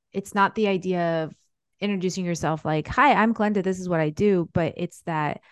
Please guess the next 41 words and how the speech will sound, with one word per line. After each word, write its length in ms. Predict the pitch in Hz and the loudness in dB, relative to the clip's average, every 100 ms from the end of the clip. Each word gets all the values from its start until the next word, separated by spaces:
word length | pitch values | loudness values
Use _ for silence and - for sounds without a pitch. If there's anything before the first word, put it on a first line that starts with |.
| _ _ | _ _
"Oh, 100 | - | -2
what's 240 | 269 262 262 | 0 0 -2
that 240 | 285 - | -2 -2
pin? 400 | - 254 220 202 - | -6 -6 -4 -6 -6
And 320 | 196 185 175 - | -6 -6 -6 -2
I'm 180 | 220 | -2
in-, 160 | 226 214 | -2 -6
I'm 180 | - 208 | -6 -4
interested 480 | 214 233 220 220 190 | -4 -6 -6 -8 -6
to 120 | 208 | -8
learn 220 | 196 185 | -6 -6
more 140 | 185 175 | -8 -6
about 300 | 170 165 - | -6 -6 -4
you 240 | 190 214 | 0 0
as 140 | 185 | 0
a 100 | 165 | -2
person 800 | 156 - 240 233 - 165 170 226 - | 0 2 4 2 0 0 0 -2 -6
and 420 | 185 175 165 165 - - - _ _ - | -4 -4 -4 -8 -12 -20 -20 _ _ -6
any, 480 | 196 196 180 - 175 | -2 0 0 -4 -6
find 360 | 220 208 190 | -2 0 0
common 300 | - 208 185 | -2 0 0
interests 440 | - 202 202 196 185 | 0 2 4 4 2
or 80 | 180 | 0
find 260 | 180 175 | 0 -4
common 400 | 180 180 165 175 - | -4 -4 -2 -4 -2
themes." 560 | 254 190 165 170 156 - | 0 0 -2 -4 -10 -6
And 240 | 185 185 | -4 0
that 240 | 180 180 - | 2 2 0
drives, 460 | 190 170 165 165 | -2 0 0 -2
that 200 | 185 180 | 0 0
sparks 380 | - 196 185 - | 0 0 0 -2
more 160 | 185 170 | -6 -6
conversation 640 | 170 160 170 165 160 156 | -6 -6 -6 -6 -8 -6
and 160 | 156 156 | -6 -6
connection, 480 | - 156 - - - | -6 -6 -6 -6 -8
which 160 | - | -8
I 80 | 101 | -6
think 180 | - - | -6 -8
is 120 | - | -6
really 180 | - 64 | -6 -6
important, 460 | - - - - | -8 -10 -10 -12